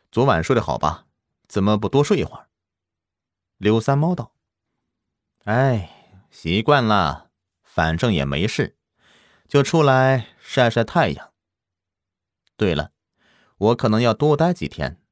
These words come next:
一时半会儿也走不了。”李狗子说：“求之不得呢，我开门做生意，巴不得这客户来了就不走了。”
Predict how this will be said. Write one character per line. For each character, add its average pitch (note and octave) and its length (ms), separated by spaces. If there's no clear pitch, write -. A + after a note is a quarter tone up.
一 A#2+ 160
时 G#2 140
半 A#2+ 200
会 D#2 140
儿 D2+ 260
也 F2+ 120
走 C#2 320
不 E3 140
了。” - 280
李 G#2+ 240
狗 D#2+ 240
子 - 80
说 - 240
：“求 B2 340
之 D3 100
不 C#3 160
得 F2+ 200
呢， - 180
我 F#2+ 200
开 C#3 160
门 B2 140
做 A#2+ 180
生 C3+ 200
意， E2+ 160
巴 C#3 180
不 C3+ 80
得 G#2+ 140
这 A#2 100
客 A#2+ 160
户 A2+ 140
来 F#2+ 160
了 G2 260
就 A#2 140
不 D#3+ 160
走 C#2 180
了。” F#2 220